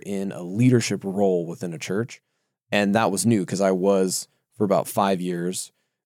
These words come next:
Uh, and then I stepped away from that, helped to plant, help, like, be a part of a team that was planting. And actually during that time, I did have one opportunity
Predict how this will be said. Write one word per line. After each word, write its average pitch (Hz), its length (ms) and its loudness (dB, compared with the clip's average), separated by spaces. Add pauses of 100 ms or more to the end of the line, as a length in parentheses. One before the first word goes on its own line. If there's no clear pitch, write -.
(120)
Uh, 98 400 2
and 101 240 -2
then 92 340 -4
I 92 160 -6
stepped - 360 0
away 104 200 2
from 101 200 -4
that, 95 200 -4
helped 110 220 0
to - 80 -8
plant, 101 640 -6
help, 117 200 -6 (240)
like, 101 220 -4
be 110 100 0
a 101 60 2
part 110 280 0
of 101 60 0
a 92 60 -4
team 110 360 0
that 92 120 -2
was 92 120 -6
planting. 98 400 -6 (320)
And 123 120 2
actually 139 240 4
during 113 260 4
that 127 180 0
time, 107 200 2
I 101 60 2
did 101 140 0
have 98 140 -2
one 104 280 2
opportunity 92 800 -4